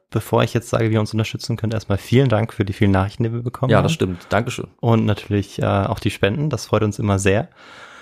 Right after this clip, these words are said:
Speaker 1: Und dann komme ich jetzt dazu, wie ihr auch uns weiterhin so viele Nachrichten schicken könnt und
Speaker 2: Mhm.
Speaker 1: wie ihr uns natürlich auch spenden könnt. Und dann fange ich mal mit den Spenden an. Und zwar gibt's da einen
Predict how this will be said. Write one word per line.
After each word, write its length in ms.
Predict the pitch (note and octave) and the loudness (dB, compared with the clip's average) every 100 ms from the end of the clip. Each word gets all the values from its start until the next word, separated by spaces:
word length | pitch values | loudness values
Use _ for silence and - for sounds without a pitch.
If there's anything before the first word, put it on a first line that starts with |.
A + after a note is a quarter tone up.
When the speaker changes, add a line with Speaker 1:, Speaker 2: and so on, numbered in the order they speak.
| - _ | -20 _
Speaker 1:
Und 500 | - A#2 A2+ A2 - G#2+ | -4 0 0 -2 -4 -4
dann 100 | G#2 | 0
komme 160 | A2+ | 2
ich 60 | G#2+ | 2
jetzt 220 | B2 - | 0 0
dazu, 420 | G#2+ - G#2+ G2 F#2+ | -2 0 -2 -2 -2
wie 300 | G#2 G#2 G2+ | -2 0 0
ihr 120 | G2+ | 0
auch 100 | G2+ | 0
uns 200 | G#2+ - | -2 0
weiterhin 300 | B2+ F3 C#3+ | 2 4 2
so 80 | A2 | 2
viele 180 | - G2+ | 0 0
Nachrichten 400 | G2+ G2+ - - | 0 -4 -8 -10
schicken 260 | - G#2 G2+ | -8 -8 -6
könnt 260 | G#2 A2+ | -6 -6
und 280 | A#2 G#2 G2+ | -4 -4 -4
Speaker 2:
Mhm. 40 | G2+ | -2
Speaker 1:
wie 40 | |
ihr 60 | G#2 | -2
uns 120 | G#2 | -4
natürlich 240 | - G#2+ G2+ | -8 -10 -10
auch 80 | - | -6
spenden 400 | - A#2 C3+ F#2+ | -4 -4 -4 -8
könnt. 280 | - - | -8 -8
Und 60 | - | -8
dann 80 | G#2 | -6
fange 160 | - G#2+ | -2 0
ich 80 | |
mal 80 | A2 | 2
mit 100 | G#2 | 0
den 80 | G#2 | -4
Spenden 340 | - G#2+ A2 A2 | -4 -2 0 0
an. 120 | D3+ | 0
Und 120 | C3+ | -2
zwar 160 | - A2 | -2 -4
gibt's 280 | A#2 - | -4 -6
da 160 | - G#2+ | 0 2
einen 380 | G#2 G#2 G#2+ | 2 2 0